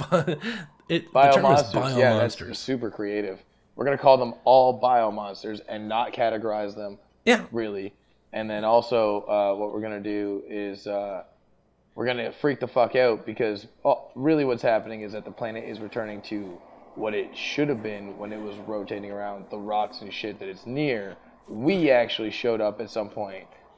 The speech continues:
Speaker 2: and fucked it up by putting life on it, and now we're all gonna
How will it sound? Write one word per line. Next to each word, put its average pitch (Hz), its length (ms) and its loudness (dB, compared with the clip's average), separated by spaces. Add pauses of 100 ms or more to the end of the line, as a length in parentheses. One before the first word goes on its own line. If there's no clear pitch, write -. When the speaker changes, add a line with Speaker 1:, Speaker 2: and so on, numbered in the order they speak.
(120)
Speaker 2:
and 101 300 -4 (300)
fucked 135 300 6
it 120 120 2
up 120 240 4
by 113 140 2
putting 139 680 0
life 110 320 -4
on 101 220 -8
it, 95 180 -14 (460)
and 104 180 -10
now 107 280 -2
we're 107 180 -4
all 104 140 -4
gonna 104 160 -10